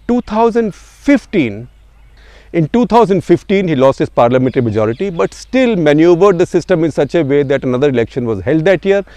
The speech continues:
Now, Ataturk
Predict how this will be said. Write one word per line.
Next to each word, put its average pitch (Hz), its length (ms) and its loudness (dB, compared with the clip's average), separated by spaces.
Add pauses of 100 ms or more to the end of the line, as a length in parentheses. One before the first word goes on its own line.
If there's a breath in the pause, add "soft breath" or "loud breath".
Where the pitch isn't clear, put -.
(260 soft breath)
Now, 233 260 2 (2000 loud breath)
Ataturk 185 560 2